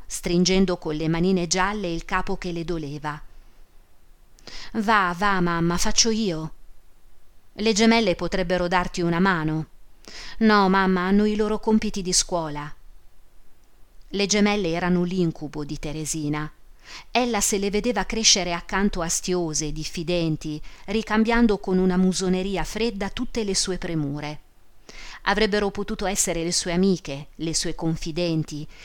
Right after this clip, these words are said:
e invece una barriera di ghiaccio le divideva.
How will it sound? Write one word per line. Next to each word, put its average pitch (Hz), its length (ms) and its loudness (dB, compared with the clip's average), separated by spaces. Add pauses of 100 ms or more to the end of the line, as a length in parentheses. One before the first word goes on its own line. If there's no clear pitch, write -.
(140)
e 208 100 0
invece 214 480 4
una 175 260 0
barriera 196 420 -4
di 180 120 -6
ghiaccio 196 460 -2
le 196 140 -4
divideva. 147 720 -8